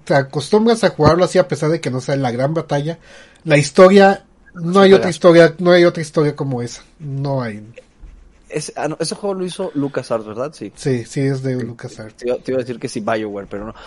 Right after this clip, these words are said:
Speaker 2: Bi-, ah, más bien,
Speaker 1: Junto
Speaker 2: Bio-
Speaker 1: con BioWare.
Speaker 2: Ah, ok. BioWare debería de haber hecho un, un Knights of the Old Republic.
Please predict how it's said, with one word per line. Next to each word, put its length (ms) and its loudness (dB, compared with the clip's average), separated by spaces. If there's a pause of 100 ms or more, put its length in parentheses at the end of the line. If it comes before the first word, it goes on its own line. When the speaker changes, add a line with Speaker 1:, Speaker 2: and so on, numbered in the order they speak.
(120)
Speaker 2:
Bi-, 320 -6
ah, 220 -2
más 0 -
bien, 160 -10
Speaker 1:
Junto 340 6
Speaker 2:
Bio- 60 0
Speaker 1:
con 220 0
BioWare. 400 4 (720)
Speaker 2:
Ah, 220 -8
ok. 200 -16 (800)
BioWare 460 -8
debería 320 -8
de 60 -6
haber 180 -10
hecho 240 -16
un, 120 -20 (320)
un 140 -18
Knights 260 -12
of 140 -12
the 60 -10
Old 100 -10
Republic. 400 -18